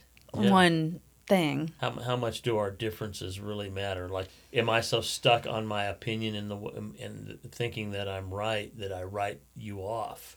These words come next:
Speaker 2: Mm-hmm.
Speaker 1: as not knowing what you're talking about, and you're just a s-, stupid millennial?
Speaker 2: What do you think that the younger generation seems to be more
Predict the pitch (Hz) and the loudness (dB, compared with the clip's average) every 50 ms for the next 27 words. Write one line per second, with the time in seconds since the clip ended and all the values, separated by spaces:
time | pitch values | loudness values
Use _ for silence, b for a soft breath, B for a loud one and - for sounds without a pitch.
0 | _ - 202 202 175 175 175 175 170 170 110 101 110 107 104 104 107 107 104 107 | _ -4 -4 -2 -2 -2 -4 -6 -4 -4 -4 -4 -2 -4 -4 -4 -4 -4 -4 -4
1 | 104 104 101 101 101 101 104 - 95 92 - 98 101 98 - 107 101 95 92 98 | -2 -4 -4 -6 -8 -10 -10 -12 -10 -8 -6 -6 -6 -6 -6 -6 -6 -6 -6 -6
2 | - - 98 95 95 95 92 - - - - - - b b b b b b - | -6 -8 -10 -10 -10 -10 -10 -10 -10 -12 -12 -14 -14 b b b b b b -10
3 | - - 110 104 98 98 92 95 92 90 92 107 131 135 120 104 98 - - - | -6 -6 -6 -6 -6 -8 -10 -10 -10 -8 -6 -4 -4 -4 -4 -6 -8 -12 -12 -12
4 | - - - - - - B B B B B B B B B B B B B B | -12 -12 -14 -16 -18 -16 B B B B B B B B B B B B B B
5 | B 220 226 240 240 240 220 - 220 214 208 208 - 208 196 185 185 190 196 185 | B 4 6 8 6 6 6 4 2 2 2 4 6 6 6 6 4 2 2 2
6 | 185 185 180 180 185 185 160 190 185 180 175 170 170 180 175 - - 185 175 175 | 2 2 2 2 2 2 2 0 0 2 2 2 2 2 0 0 0 0 0 0
7 | 175 175 170 165 139 - b b b b b b b b b b b - - - | -2 -2 -4 -6 -8 -10 b b b b b b b b b b b -2 0 4
8 | 202 196 190 190 180 180 - - 180 151 180 180 175 175 175 170 170 170 156 - | 6 6 6 6 4 2 0 -2 -2 0 0 0 2 2 2 2 0 -2 -4 -8
9 | b b b b b b b b _ _ _ _ _ _ _ _ _ _ _ _ | b b b b b b b b _ _ _ _ _ _ _ _ _ _ _ _
10 | _ - 226 208 202 196 185 180 175 156 160 - | _ 2 4 6 6 6 6 6 4 4 0 -2